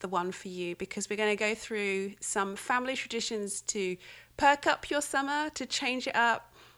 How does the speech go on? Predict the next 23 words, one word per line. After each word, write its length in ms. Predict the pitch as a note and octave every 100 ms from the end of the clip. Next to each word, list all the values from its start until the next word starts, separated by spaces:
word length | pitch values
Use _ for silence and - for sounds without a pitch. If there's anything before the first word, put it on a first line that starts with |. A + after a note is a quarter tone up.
| - -
but 160 | -
mostly 560 | C#4+ E4+ E4+ - C4 B3
so 200 | - A#3+
that 120 | A3+
we 120 | A3+
can 160 | A3+ A#3+
have 260 | A#3 A3
some 300 | G#3 A3 G#3+
lasting 560 | G#3 G3+ G#3 - G#3 G3+
memories 640 | F#3+ F#3 F3+ F3+ F#3 F3+ -
with 140 | F#3
our 140 | E3+
kids. 500 | E3+ F3+ - - - - - - -
They'll 260 | - A3+ A3+
look 300 | A#3+ C#4 C#4
forward 580 | - B3+ A#3 A3+ A3 -
to 300 | - G#3 F#3+
these 340 | G3 F#3+ F3+
ones 400 | G3 F#3 F#3 F#3
that 180 | - F#3
we're 80 | F3+
talking 440 | - F#3 - F#3+
about. 360 | F3 E3 E3